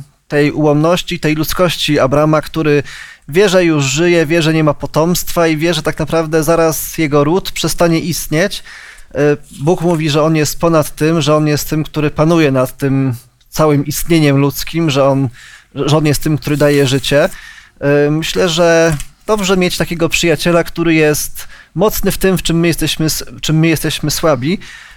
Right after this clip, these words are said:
Y, myślę, że za, za tym też Abrach-, Abrach-, Abram odczytał, że Bóg o-, oprócz tego, że jest, że jest, że jest bę-, że jest będącym, tak, że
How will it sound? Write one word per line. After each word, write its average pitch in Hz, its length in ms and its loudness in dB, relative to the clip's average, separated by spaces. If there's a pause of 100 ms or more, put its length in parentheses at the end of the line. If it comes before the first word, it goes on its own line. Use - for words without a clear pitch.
(140)
Y, 147 120 2
myślę, 165 220 0
że 160 120 0
za, 143 80 -6
za 160 120 0
tym 160 140 -2
też 147 160 -4
Abrach-, 147 380 0
Abrach-, 151 400 -2
Abram 156 340 0
odczytał, 165 520 -2
że 143 360 4 (340)
Bóg 165 280 -2
o-, 143 140 -2
oprócz 143 360 -4
tego, 151 240 0
że 147 140 0
jest, 143 260 0
że 151 180 -2
jest, 143 280 0
że 127 120 -2
jest 135 120 0
bę-, 139 200 -2
że 139 160 0
jest 147 160 0
będącym, 143 580 2
tak, 131 240 -4
że 127 260 0